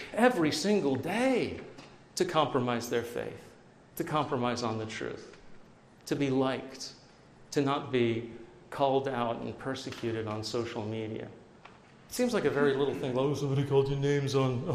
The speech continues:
on, on Facebook," or, kids don't use Facebook, that's for grandpas like me. Um, on Instagram or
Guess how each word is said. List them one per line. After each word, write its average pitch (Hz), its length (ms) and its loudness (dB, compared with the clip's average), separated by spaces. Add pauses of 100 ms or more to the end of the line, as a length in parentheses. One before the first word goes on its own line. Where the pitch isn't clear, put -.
on, 165 160 10 (220)
on 156 120 4
Facebook," 147 640 2
or, 123 120 0 (420)
kids - 320 2
don't 123 160 0
use 110 140 -2
Facebook, 107 400 -2
that's 117 180 -2
for 107 140 -4 (180)
grandpas 110 460 -4
like 107 180 -8
me. 117 80 -6 (480)
Um, 131 300 2 (1000)
on 139 180 0
Instagram 110 840 -2
or 104 500 -2